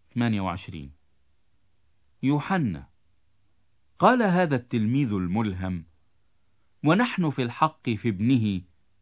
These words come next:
يسوع المسيح، هذا هو الإله الحق والحياة الأبدية". يوحنا الأولى خمسة، عشرين.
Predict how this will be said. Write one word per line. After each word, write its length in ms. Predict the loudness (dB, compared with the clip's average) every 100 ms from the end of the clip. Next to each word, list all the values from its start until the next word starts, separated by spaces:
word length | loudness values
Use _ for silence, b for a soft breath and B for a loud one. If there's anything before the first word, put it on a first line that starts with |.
| -4
يسوع 460 | -2 2 2 2
المسيح، 680 | 0 -2 -4 -4 -6 -8 -20 _ _ _ _ _ _ _ _ _ _ _
هذا 280 | 0 2 2
هو 200 | 4 2
الإله 520 | 0 2 2 2 -4
الحق 480 | -2 -2 -2 _ -20 _ _ _ _
والحياة 540 | -4 -2 -2 0 0 -2
الأبدية". 720 | -6 -6 -8 -4 -2 -2 -6 -12 _ _ _ _ _ _ _ _ _ _ _ _ _ _
يوحنا 340 | -8 -2 0 0
الأولى 480 | 0 -2 -2 -4 -14 _ _ _ _ _
خمسة، 540 | -4 -4 -4 -8 -12 -14 _ _ -14
عشرين. 480 | -14 -8 -8 -10